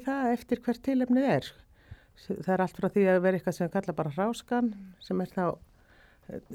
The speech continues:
tiltölulega hröð skönnun og er unnin í eftirvinnslu annars staðar að mestu leyti, þó sé alltaf einhverjar lagfæringar sem að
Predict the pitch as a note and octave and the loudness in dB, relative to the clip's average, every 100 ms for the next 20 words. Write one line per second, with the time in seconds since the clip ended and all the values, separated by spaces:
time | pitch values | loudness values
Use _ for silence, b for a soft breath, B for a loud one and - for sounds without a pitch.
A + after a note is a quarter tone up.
0 | F#3 G3 G3 G3 F#3+ F3+ G#3 G#3 - A3 | -2 0 0 0 2 2 2 0 0 0
1 | A#3+ C#4 C#4 C4 F#3 G3 G3 F#3+ - F#3+ | 2 4 2 0 -2 0 0 -2 -2 -4
2 | F#3 G#3 G#3+ G#3 G3+ - F3+ E3+ - G3 | -2 0 2 0 -2 -6 -10 -10 -12 -8
3 | G#3+ F#3+ A3 - A3+ A3 G3 A3 C4+ C4 | -4 -2 -4 -4 -4 -2 -2 0 0 -2
4 | C#4+ C#4+ - B3 B3 A#3+ B3+ C4+ C4+ B3+ | -4 -6 -6 -4 -4 -2 -4 -4 -4 -4
5 | G3+ G3 G3 G3 - G3 A3 - A#3+ B3+ | -2 -2 0 -2 0 0 0 0 -2 -2
6 | A#3+ B3+ B3+ B3 B3+ B3 | 0 -2 -2 -4 -2 -2